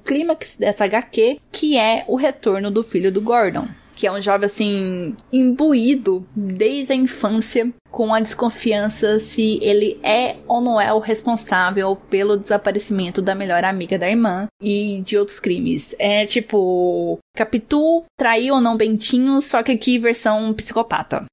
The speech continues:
O que que tem de diferente nessa H Q? Começando pelo Batman, né? O Dick Grayson é um contraste com o ideal proclamado do Batman.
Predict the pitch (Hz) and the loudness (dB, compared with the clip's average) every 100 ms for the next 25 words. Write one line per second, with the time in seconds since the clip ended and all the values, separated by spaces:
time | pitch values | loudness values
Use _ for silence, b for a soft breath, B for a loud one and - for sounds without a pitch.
0 | _ _ _ - 247 - 359 403 330 320 | _ _ _ -2 -2 -2 -4 -2 0 0
1 | 294 262 285 320 277 220 226 247 226 233 | 2 0 0 2 2 2 2 2 0 0
2 | 220 240 214 - - _ - 302 370 415 | 0 -2 -4 -8 -14 _ -8 -2 0 0
3 | 403 415 415 175 - 160 160 170 196 220 | 0 0 0 -2 -4 -4 -2 0 -2 -4
4 | - 220 277 294 247 196 220 294 202 165 | -2 0 -2 -2 -4 0 0 0 -2 -4
5 | - 214 226 285 294 - 214 247 - 262 | -2 0 0 -2 -4 0 0 0 -2 -4
6 | - 233 226 240 233 - 214 226 226 220 | -2 -4 -2 -2 -2 -4 -2 0 0 -2
7 | - 208 214 196 202 214 208 202 196 220 | -2 -2 0 2 4 4 2 2 -2 -2
8 | 185 180 196 190 190 226 - 156 - 151 | 0 0 0 0 0 0 -2 -4 -4 -4